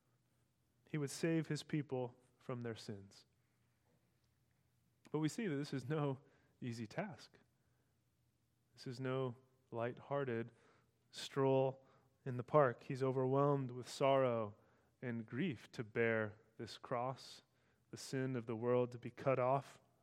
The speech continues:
from fellowship with God the Father. And it's in this moment of grief and overwhelming sorrow that he prays, "Abba, Father, take this cup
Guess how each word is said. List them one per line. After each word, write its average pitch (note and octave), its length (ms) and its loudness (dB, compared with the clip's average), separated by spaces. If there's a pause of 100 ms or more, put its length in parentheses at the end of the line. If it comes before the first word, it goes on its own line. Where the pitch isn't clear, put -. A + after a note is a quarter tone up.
(380)
from B2 140 -10
fellowship C3 600 -2
with C3 180 -10
God C3 280 0
the C3 80 -8
Father. C#3 500 -2 (1800)
And C3 80 -2
it's B2+ 120 -2
in C#3+ 100 2
this C#3 160 0
moment D3 320 2
of C#3 100 0
grief C3+ 380 0
and B2+ 80 -6
overwhelming C#3 580 0
sorrow A#2+ 380 2
that B2 140 0
he A#2+ 40 0
prays, A#2+ 540 0 (600)
"Abba, B2 320 4
Father, A#2+ 560 2 (1200)
take D3+ 260 -2
this D3+ 160 -10
cup B2 240 -4